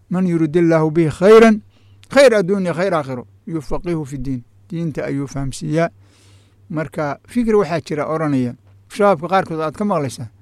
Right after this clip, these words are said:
"Warniyow diinta barashada, cilmigaanba in la yareeyo mooyaane, dadka su'aal bay kugu dilayaan." Markii shaqadan qaba la yidhaahdaba su'aal buu la soo ordaa ninka. Kaan wax aqoon baa la qaataa, inuu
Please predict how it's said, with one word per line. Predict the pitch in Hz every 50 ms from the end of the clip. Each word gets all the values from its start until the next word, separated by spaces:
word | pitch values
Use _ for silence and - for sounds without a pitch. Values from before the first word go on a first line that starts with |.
| _ _ _ _ _ _ -
"Warniyow | 202 220 240 247 247 226 214 202 185
diinta | 185 226 220 175 202 180
barashada, | 180 175 170 - 185 180 160 143
cilmigaanba | 185 220 226 214 196 202 208 202 180 208
in | 214 214 196
la | 196
yareeyo | 190 185 185 196 202 196
mooyaane, | 185 190 185 185 180 170 160 151 147
dadka | 160 190 147 - - - 175 170 143 - - - - - - -
su'aal | - - 226 226 226 226 233 226
bay | 202 208 190
kugu | 160 175 170 170
dilayaan." | 156 165 156 147 143 143 143 139 139 143 143 147 151 -
Markii | 202 220 262 240 - - 190
shaqadan | - - 190 226 226 208 180
qaba | 170 185 190 185
la | 180
yidhaahdaba | 175 165 160 165 165 160 151
su'aal | - - 170 170 165
buu | 156 156
la | 151
soo | - - 160
ordaa | 147 131 139 139
ninka. | 143 135 - 139 143 156 -
Kaan | - 214 226 214
wax | 143 175
aqoon | 190 175 208 208 180
baa | 165 151
la | 139 135
qaataa, | 131 139 131 - 147 165 -
inuu | - 139 - 196 156